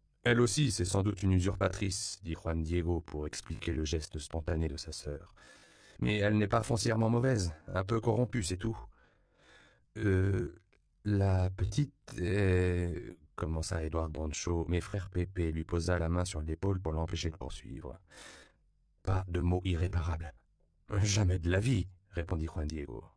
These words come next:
Le mot « demeurer », qui n'avait pas été prononcé, planait dans l'église,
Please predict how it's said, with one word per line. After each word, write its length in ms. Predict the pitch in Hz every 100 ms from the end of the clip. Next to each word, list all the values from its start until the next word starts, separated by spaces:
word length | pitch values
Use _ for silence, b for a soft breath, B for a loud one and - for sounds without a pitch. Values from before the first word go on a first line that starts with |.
| _ _ _ _ _ _ _ _ B B B
Le 120 | 92
mot « 420 | 101 117 113 92 101 -
demeurer », 720 | 85 95 92 90 90 87 80 80 b b b b b b _
qui 160 | - 80
n'avait 240 | 76 78
pas 180 | 87 87
été 160 | 82 76
prononcé, 580 | - 78 82 - 98 - b b b _ _
planait 360 | 92 95 110 113
dans 120 | 98
l'église, 600 | 90 82 76 76 76